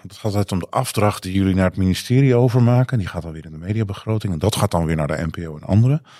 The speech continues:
jullie hebben vorig jaar tweehonderdzeventien miljoen mogen afdragen, als ik het goed heb, eh, eh, uitgelezen. Eh, en dit jaar wordt dan honderdvierenzeventig miljoen is geprognosticeerd door O C W. En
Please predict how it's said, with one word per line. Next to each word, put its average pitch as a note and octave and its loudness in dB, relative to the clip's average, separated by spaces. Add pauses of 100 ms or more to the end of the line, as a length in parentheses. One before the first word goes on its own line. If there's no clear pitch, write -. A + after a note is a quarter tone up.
(340)
jullie G#2 4
hebben G2+ 4
vorig C3 0
jaar A2+ 4
tweehonderdzeventien A#2+ 4
miljoen G#2 6
mogen A#2+ 4
afdragen, B2+ -4 (120)
als - -20
ik - -20
het G#2+ -20
goed A#2 -14
heb, A2 -2
eh, G#2 0 (380)
eh, G2 -4 (480)
uitgelezen. A2+ 0 (680)
Eh, G2 0
en F#2 2
dit A2+ 4
jaar A#2 2
wordt G#2+ 0
dan G#2+ 2 (340)
honderdvierenzeventig A2 2
miljoen F2+ 4
is - -4
geprognosticeerd F2+ 0
door E2+ -2
O F2 0
C - -6
W. E2 -2
En F#2+ 0